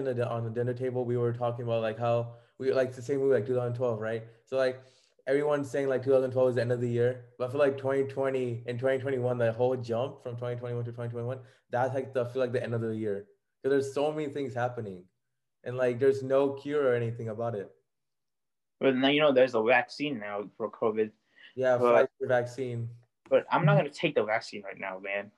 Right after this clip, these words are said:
Speaker 2: I would like to wait and see the, how many people, how, how the vaccine is doing, the symptoms
Speaker 1: It's
Speaker 2: of
Speaker 1: like,
Speaker 2: the vac-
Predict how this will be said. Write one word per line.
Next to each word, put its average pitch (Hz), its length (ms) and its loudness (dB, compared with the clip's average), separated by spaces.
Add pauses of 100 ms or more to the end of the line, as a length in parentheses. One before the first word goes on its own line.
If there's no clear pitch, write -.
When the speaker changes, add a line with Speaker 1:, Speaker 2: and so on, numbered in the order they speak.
(160)
Speaker 2:
I 117 100 4
would 139 160 4 (100)
like 123 240 2
to 120 80 0
wait 113 380 4
and 117 100 -6
see 120 200 -4
the, 107 100 -8 (260)
how 120 200 2
many 120 180 2
people, 123 260 -6
how, 117 200 4 (180)
how 117 120 2
the 113 100 2
vaccine 113 360 2
is 107 60 -12
doing, 120 400 2
the 113 100 -6
symptoms - 840 -12 (640)
Speaker 1:
It's - 140 -14
Speaker 2:
of 139 120 4
Speaker 1:
like, - 60 -6
Speaker 2:
the 113 80 -4
vac- 120 200 2